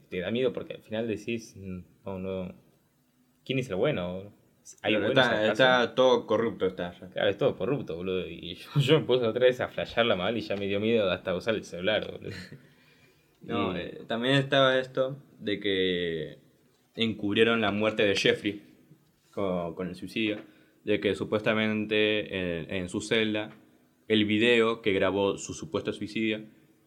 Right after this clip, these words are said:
Speaker 2: este, eh, se perdió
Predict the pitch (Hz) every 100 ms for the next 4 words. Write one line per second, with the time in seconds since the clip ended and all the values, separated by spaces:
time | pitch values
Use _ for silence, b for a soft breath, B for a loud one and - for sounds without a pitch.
0 | _ - 98 - 101 92 92 87 85 82
1 | 80 - _ _ _ _ _ _ _ _
2 | - 98 92 87 - 95 101 104 113 113
3 | 147